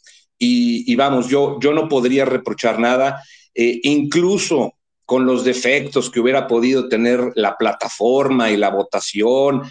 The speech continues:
y que si no se daban a conocer ciertas informaciones en su momento, eh, se escogió finalmente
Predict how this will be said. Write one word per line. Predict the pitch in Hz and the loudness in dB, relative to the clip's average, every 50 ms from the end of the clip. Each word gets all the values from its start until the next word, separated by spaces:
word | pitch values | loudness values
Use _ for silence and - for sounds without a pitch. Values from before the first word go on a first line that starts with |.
| - - - | -18 -16 -8
y | - 117 113 | -6 -6 -2
que | - 127 | -2 -2
si | 120 - 110 113 | -2 -2 -2 0
no | 120 127 123 | 0 0 0
se | 131 127 | 0 0
daban | 120 123 123 123 117 117 | 0 2 0 0 0 0
a | 107 101 | -2 -2
conocer | - 107 104 104 104 98 - 123 120 120 | -2 -2 -2 0 -2 -2 -2 -2 -2 0
ciertas | - 127 120 120 - 120 110 - 113 | 0 -2 -2 -2 -4 -6 -6 -6 -6
informaciones | 104 98 - 104 101 101 101 101 - - 110 110 117 110 - - | -8 -6 -4 -4 -4 -2 -2 -4 -2 -2 -2 0 0 -2 -4 -6
en | 104 98 | -8 -8
su | - 98 98 | -8 -8 -8
momento, | 98 101 113 117 120 123 - 135 135 139 - _ _ _ _ _ _ _ - - _ _ | -4 -2 -2 -2 0 0 -2 -2 -2 -4 -10 _ _ _ _ _ _ _ -20 -20 _ _
eh, | - 117 117 113 113 117 - | 0 2 2 2 2 0 -4
se | - - - 147 139 | -6 -2 2 2 2
escogió | 139 139 - - - 139 - - - 147 151 156 156 156 151 151 - | 2 0 -2 -2 -2 -2 -2 -2 -2 0 2 2 2 2 0 -2 -4
finalmente | - - 123 123 131 131 135 131 131 131 131 131 120 127 135 135 123 - - - | -4 0 0 2 2 2 2 2 2 2 0 0 0 0 0 0 -2 -4 -8 -16